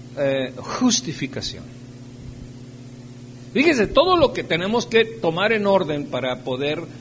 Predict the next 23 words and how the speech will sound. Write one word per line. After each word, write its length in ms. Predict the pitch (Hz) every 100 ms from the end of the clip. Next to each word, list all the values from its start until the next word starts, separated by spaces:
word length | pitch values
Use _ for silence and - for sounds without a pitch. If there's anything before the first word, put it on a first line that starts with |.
| - -
comprender 680 | 135 131 139 131 139 143
que 120 | 143 135
Dios 300 | 135 156 165
está 260 | - 147
de 100 | 147
acuerdo 480 | 139 139 139 135 139 123 -
en 140 | 113
que 100 | 117
pongamos 500 | 127 123 131 151 151 120
orden 400 | 143 170 156 117
a 60 | 104
nuestros 360 | 107 120 117
pensamientos 760 | - 120 120 127 139 147 160 131
para 280 | 123 117 117
que 60 |
entonces 460 | 117 113 135 - 131
podamos, 500 | 127 123 127 143 135
de 80 | 117
acuerdo 460 | - 143 165 185 - -
a 120 | 117
lo 160 | 123 120
que 120 | 123
dicen 400 | 120 156 - 143